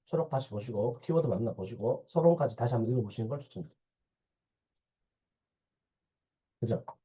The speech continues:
자, 다음 넘어가서 기본적으로 질적 연구는 핵심이 뭐냐라고 이렇게 이제 저한테 질문을 하시거나 물어보시면 이렇게 저는 말씀드립니다.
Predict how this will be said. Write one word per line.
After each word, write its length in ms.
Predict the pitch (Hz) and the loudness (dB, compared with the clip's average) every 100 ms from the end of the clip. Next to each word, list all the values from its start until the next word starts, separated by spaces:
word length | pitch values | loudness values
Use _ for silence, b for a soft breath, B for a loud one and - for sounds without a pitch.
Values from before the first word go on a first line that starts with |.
| _ _ _ - | _ _ _ 6
자, 480 | 135 113 85 - - _ - | 6 6 0 -10 -20 _ 8
다음 180 | 165 | 10
넘어가서 680 | 131 175 123 117 120 190 - - _ _ _ _ _ _ _ - - | 12 10 10 8 6 6 2 -4 _ _ _ _ _ _ _ -12 0
기본적으로 460 | 151 214 208 180 143 | 6 8 8 8 8
질적 380 | 185 - 269 | 4 6 8
연구는 540 | 240 160 151 170 98 - _ _ _ _ _ - - _ _ _ - | 10 10 10 10 8 4 _ _ _ _ _ -20 -20 _ _ _ 4
핵심이 400 | 247 - 254 247 | 4 4 4 6
뭐냐라고 800 | 123 107 127 107 90 - 107 120 | 8 8 6 6 0 -8 -2 0
이렇게 260 | 110 - 95 | 0 -2 -4
이제 280 | 180 - 80 - 196 - | -4 -6 -6 -4 -6 -6
저한테 300 | 92 104 120 | -8 -6 -8
질문을 360 | - 117 120 | -4 0 0
하시거나 300 | 110 117 110 | 0 -2 -2
물어보시면 680 | 87 113 90 - 101 131 95 | 0 -2 -4 -8 -2 0 0
이렇게 200 | 127 131 | -2 -2
저는 280 | 113 92 92 | -2 0 -2
말씀드립니다. 520 | 165 - 175 - 160 | -4 -4 -10 -12 -18